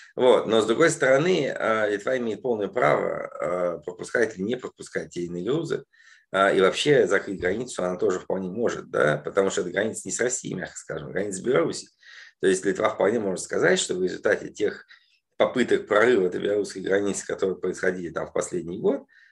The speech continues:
она вообще закрывает эту границу для всех путей сообщений. И, э, обвинить её в этом, на самом деле, по-моему, невозможно. А, если Россия такая великая и могучая страна, она может обеспечивать Калининград помоем.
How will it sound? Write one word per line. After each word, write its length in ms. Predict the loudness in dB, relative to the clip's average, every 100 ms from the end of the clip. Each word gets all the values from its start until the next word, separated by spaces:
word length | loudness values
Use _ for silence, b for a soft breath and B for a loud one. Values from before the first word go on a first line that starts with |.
| b
она 200 | 0 4
вообще 320 | 2 2 2
закрывает 460 | 2 0 0 0 0
эту 140 | -4
границу 460 | -2 0 0 -4 -6
для 100 | -6
всех 240 | -4 -4
путей 260 | -4 -8 -8
сообщений. 500 | -6 -8 -8 -14 -14
И, 380 | -12 -10 -4 4
э, 680 | 4 6 4 4 4 2 0
обвинить 440 | -2 -2 -4 -2
её 100 | 0
в 40 | 2
этом, 280 | 2 -2
на 80 | -6
самом 240 | -4 -4 -4
деле, 180 | -6
по-моему, 420 | -6 -8 -6 -6 -4
невозможно. 640 | -2 -2 -2 -4 -10 _ _ B B B B
А, 280 | 0 4 6
если 320 | 6 4 2
Россия 340 | 2 0 -4 -4
такая 300 | 0 2 2
великая 400 | 2 -6 -6 -2
и 20 |
могучая 400 | -2 -2 -4 -6
страна, 380 | -2 0 0 0
она 100 | -2
может 340 | 0 0 -2
обеспечивать 520 | -4 -6 -8 -6 -6
Калининград 500 | -4 -4 -2 -2 -2
помоем. 360 | -4 -8 -8